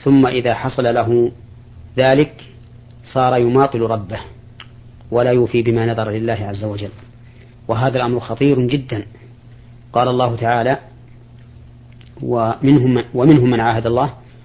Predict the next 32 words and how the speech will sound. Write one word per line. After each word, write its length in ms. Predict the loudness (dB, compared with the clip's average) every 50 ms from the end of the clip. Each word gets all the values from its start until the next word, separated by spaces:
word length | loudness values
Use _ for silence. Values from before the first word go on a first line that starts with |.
| -20 -20 -20 -20 -10 -4
لئن 160 | -4 -2 -2 -2
آتانا 320 | -2 -4 -4 -2 -2 0
من 140 | 0 -2 -2
فضله 440 | -2 -2 -2 -2 -2 -2 0 0 0
لنصدقن 760 | 0 -2 -4 -4 -6 -8 -10 -10 -10 -8 -4 -2 -2 0 0
ولنكونن 840 | 0 0 0 0 -2 -4 -4 -4 -2 -2 0 2 2 2 2 0
من 120 | -2 -2 -4
الصالحين، 640 | -6 -6 -4 -4 -2 -2 -4 -2 -2 -2 -2 -2 -6 -12 -20 -20 -20 -20 -20 -20 -20 -20 -8 -2
فلما 580 | 0 2 4 6 6 6 4 2 0 -2 -4 -4
آتاهم 280 | -2 -2 -2 -2 -2
من 220 | -2 -2 -2 -4 -2
فضله 460 | -2 -2 -2 -2 -2 -4 -4 -4 -4
بخلوا 380 | -6 -6 -4 -2 0 0 2
به 120 | 2 0 -2 -6 -10 -20 -20 -20 -20 -20 -20 -20 -8 -6
وتولوا 520 | -4 -2 0 0 2 2 2 0 -2 -4
وهم 260 | -4 -4 -4 -4 -4 -6
معرضون، 440 | -6 -6 -6 -2 -2 0 0 -2 -4 -8 -18 -20 -20 -20 -20 -20 -20 -20 -20 -20 -8 -4
فأعقبهم 680 | -2 0 0 0 2 2 4 4 4 4 4 4 2
نفاقا 380 | 2 2 2 0 0 0 -2 -4
في 160 | -4 -4 -4
قلوبهم 560 | -4 -2 -2 -2 -2 -2 -2 -4 -4 -6 -6 -6
إلى 180 | -4 -4 -2 -2
يوم 220 | -2 -2 -4 -6
يلقونه 460 | -6 -6 0 2 2 4 4 2 0 -2 -8 -20 -20 -20 -20 -20 -20 -20 -20 -6 0
بما 280 | 2 4 4 4 2 0
أخلفوا 300 | -2 -4 -6 -6 -4 -4
الله 240 | -2 -2 -2 -2 -4
ما 120 | -4 -4
وعدوه 500 | -4 -6 -6 -6 -6 -6 -6 -4 -2 -2
وبما 300 | -2 -2 -2 -4 -6 -6
كانوا 260 | -6 -6 -6 -6 -6
يكذبون". 360 | -8 -10 -12 -12 -12 -14 -14